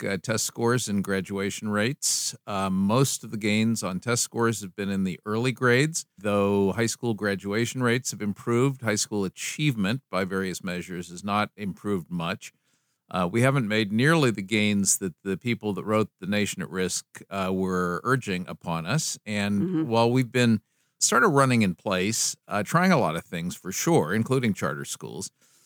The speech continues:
Speaker 1: a lot of other countries have, frankly, been gaining on us as you look at the various
Speaker 2: Hmm.
Speaker 1: international comparisons. So it's not, uh, in my view, not good enough to make slow gains if others that are our competitors,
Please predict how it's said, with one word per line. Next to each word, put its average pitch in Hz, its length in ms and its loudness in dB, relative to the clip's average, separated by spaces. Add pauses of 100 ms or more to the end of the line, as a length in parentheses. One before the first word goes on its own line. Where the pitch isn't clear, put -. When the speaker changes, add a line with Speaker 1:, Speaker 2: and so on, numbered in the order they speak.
(160)
Speaker 1:
a - 40 -8
lot 135 140 6
of 170 80 2
other 165 160 4
countries 151 640 0
have, 113 260 0
frankly, 135 400 0
been 120 200 0
gaining 120 400 4
on 78 180 0
us - 380 -8
as 95 260 -2
you 101 80 -6
look 104 240 -2
at 101 200 -6
the 104 120 -2
various 107 380 4
Speaker 2:
Hmm. 104 80 2
Speaker 1:
international 101 500 0
comparisons. 73 920 -8
So 110 380 2 (420)
it's - 220 0
not, 147 220 4 (160)
uh, 117 180 4 (140)
in 123 120 0
my 127 180 6
view, 101 220 2
not 107 280 0
good 139 120 4
enough 110 360 0
to 98 480 2
make 110 300 2
slow 123 280 4
gains 98 680 2
if 107 420 2
others 117 640 0
that 104 260 0
are 104 300 0
our 98 160 0
competitors, 113 800 0